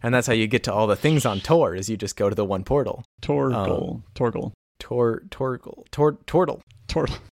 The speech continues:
Speaker 1: So that's my good business idea, is that we figure out how to make laundry robots, and then we give people incentives in the form of little digital coins for doing their laundry and or figuring out how to make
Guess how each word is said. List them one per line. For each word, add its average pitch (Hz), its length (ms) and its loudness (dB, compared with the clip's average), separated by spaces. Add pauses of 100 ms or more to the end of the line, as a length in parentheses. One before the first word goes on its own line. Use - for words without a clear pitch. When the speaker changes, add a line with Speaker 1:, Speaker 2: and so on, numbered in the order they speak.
(120)
Speaker 1:
So 165 140 6
that's 160 160 6
my 156 100 8
good 135 160 4
business 117 340 2
idea, 87 380 -2 (240)
is 113 180 -2
that 113 160 4
we 107 360 2
figure 131 300 4
out 117 120 4
how 123 80 0
to 117 80 0
make 117 160 2
laundry 117 340 2
robots, 92 500 2
and 110 220 -2
then 104 140 0
we 101 440 -2 (300)
give 113 220 0
people 107 440 2
incentives 107 640 0
in 110 160 -2
the 101 60 -2
form 101 280 0
of 95 180 -2
little 104 540 0 (360)
digital 104 600 0
coins 107 600 -2 (160)
for 98 420 0
doing 101 280 0
their 92 140 0
laundry 98 640 0 (180)
and 107 240 2
or 95 280 0
figuring 101 380 0
out 90 140 -2
how 101 100 -4
to 95 80 -4
make 82 280 -6